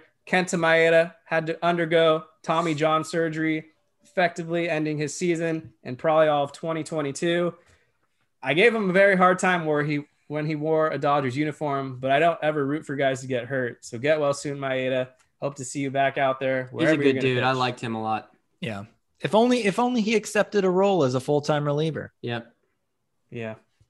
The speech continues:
Speaker 1: Well, I, I don't blame him 'cause the money
Speaker 3: Yeah.
Speaker 1: and incentives. But
Speaker 3: Exactly. And he did, and he did, he did pitch decently.
Speaker 1: Yeah,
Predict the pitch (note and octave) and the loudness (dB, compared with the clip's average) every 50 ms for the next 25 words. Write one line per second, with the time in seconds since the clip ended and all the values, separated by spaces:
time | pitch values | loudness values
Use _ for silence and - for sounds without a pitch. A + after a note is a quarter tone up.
0 | _ - C3 C3 C3+ C#3+ D3 D3 D3 D3 C#3 C3 C3 B2 A#2+ A#2 A#2 A#2+ A#2+ C3 | _ -8 -6 -4 -2 -2 -2 -2 -2 -2 -2 -4 -6 -8 -8 -8 -10 -10 -6 -6
1 | B2 A#2 A2 A2+ - - B2+ A#2+ B2 A#2 A2+ A2 A2 A2 A2+ A2 G#2 - - A2 | -6 -6 -8 -10 -14 -12 -8 -6 -4 -4 -4 -4 -4 -6 -8 -10 -10 -10 -10 -10
2 | G#2 G#2 - G#2+ G2 C3+ B2 C3+ E3 F3 A#2 A#2 A#2 - B2 A#2+ A2+ D#3+ E3+ G3 | -12 -12 -14 -14 -14 -6 -2 0 0 2 0 -2 -4 -6 -6 -4 0 2 4 4
3 | G#3 F3+ A3 A#3 A3+ - G3 G3 G3 G#3+ A3+ B3 C4 B3+ - G#3+ A3 G#3+ C4+ C#4+ | 4 6 6 4 4 4 2 0 0 0 0 -2 -4 -6 -6 -6 -4 -2 -2 -2
4 | C#4+ - A#3 - - - C#4+ B3+ F3 - B2 A2+ A2+ A2+ A2+ _ _ _ _ _ | 0 0 -2 -2 -2 -4 -4 -4 -4 -4 -8 -10 -10 -14 -14 _ _ _ _ _
5 | _ _ _ _ _ _ _ _ _ _ - - _ _ _ _ _ _ _ _ | _ _ _ _ _ _ _ _ _ _ -20 -20 _ _ _ _ _ _ _ _
6 | _ _ _ _ _ - C#3+ B2+ A2 G2+ G2+ | _ _ _ _ _ -12 -10 -10 -10 -10 -12